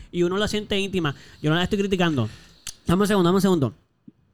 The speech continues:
Yo no estoy diciendo que son negativas, yo no estoy diciendo que son malas, yo estoy diciendo que no tienen nada que ver con los acuerdos. Que los acuerdos pueden ser a que hace, pueden conllevar acuerdos de inseguridades, inseguridades.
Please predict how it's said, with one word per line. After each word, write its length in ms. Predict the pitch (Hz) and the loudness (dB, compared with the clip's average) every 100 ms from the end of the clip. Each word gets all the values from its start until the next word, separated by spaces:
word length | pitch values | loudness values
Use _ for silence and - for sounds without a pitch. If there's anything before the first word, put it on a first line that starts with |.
| 123 | 0
Yo 80 | 156 | 0
no 80 | |
estoy 160 | 165 202 | 2 0
diciendo 240 | 196 214 | 0 0
que 80 | 196 | 0
son 160 | 202 202 | -2 -2
negativas, 480 | 208 202 165 170 165 | -2 0 2 2 2
yo 80 | |
no 80 | 147 | -2
estoy 160 | 143 180 | 0 2
diciendo 320 | 175 190 202 | 2 0 -2
que 100 | 190 | -2
son 140 | 190 | -2
malas, 300 | 180 156 151 151 | 0 2 2 2
yo 60 | |
estoy 120 | 147 | 2
diciendo 240 | 175 190 185 | 0 0 0
que 100 | 165 | 0
no 120 | 156 | -2
tienen 240 | 175 175 | -2 -2
nada 200 | 170 175 | -2 -2
que 100 | 165 | -2
ver 100 | 180 | -4
con 120 | 180 170 | -4 -4
los 120 | 135 | -4
acuerdos. 420 | 127 147 117 76 - _ - - - | 0 0 -2 -6 -18 _ -20 -12 -2
Que 80 | |
los 100 | 160 | 0
acuerdos 360 | 151 160 226 220 | 2 0 -2 0
pueden 300 | 196 185 190 185 | 0 2 0 -2
ser 260 | 202 208 208 | 0 -2 -2
a 120 | 170 | -4
que 180 | 180 175 | 0 0
hace, 340 | 175 214 220 - - | 0 -2 -4 -8 -2
pueden 340 | 175 180 196 196 | 0 2 0 0
conllevar 640 | 185 175 175 170 196 233 | -2 2 2 2 2 0
acuerdos 560 | 214 - 247 240 208 170 | -2 0 0 2 0 0
de 80 | |
inseguridades, 800 | 165 - 160 151 143 160 170 139 - _ | -2 -2 0 2 2 2 2 0 -6 _
inseguridades. 800 | 160 139 147 143 156 156 123 | -6 0 2 4 4 2 0